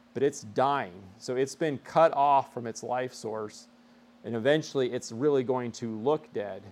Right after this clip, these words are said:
when it gets all brown and crispy. Once we were spiritually dead, inevitably we would physically die. But what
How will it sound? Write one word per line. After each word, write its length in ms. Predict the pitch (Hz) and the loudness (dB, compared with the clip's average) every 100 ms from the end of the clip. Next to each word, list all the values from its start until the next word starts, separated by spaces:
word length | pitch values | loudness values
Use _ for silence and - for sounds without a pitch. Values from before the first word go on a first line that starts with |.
| - | -16
when 120 | 117 | -12
it 60 | 113 | -8
gets 200 | 117 - | -6 0
all 300 | 123 110 92 - 101 | 2 2 -2 -16 -6
brown 400 | 117 123 123 120 | -4 -2 -6 -8
and 120 | 110 | -12
crispy. 500 | - 151 - 104 92 - _ _ _ _ _ | -6 -6 -6 -12 -12 -18 _ _ _ _ _
Once 380 | 113 147 170 - | 0 2 2 0
we 200 | 160 160 | 2 4
were 200 | 147 123 | 4 2
spiritually 880 | - - - 160 165 160 - 127 123 | -2 -14 -2 2 2 0 -4 -4 -4
dead, 520 | 110 160 143 110 110 117 _ _ _ _ _ - 127 | 0 4 6 4 0 -12 _ _ _ _ _ -16 -6
inevitably 720 | 131 143 156 151 123 123 120 | 4 6 6 6 2 0 0
we 160 | 123 | -2
would 340 | 117 135 135 110 | -2 0 0 -2
physically 540 | - 127 113 - 107 | -4 -4 -4 -6 -6
die. 400 | 104 117 101 - 98 - _ _ _ - - - | -2 -2 -2 -10 -18 -20 _ _ _ -20 -20 -2
But 100 | 120 | 0
what 240 | 120 120 | 2 0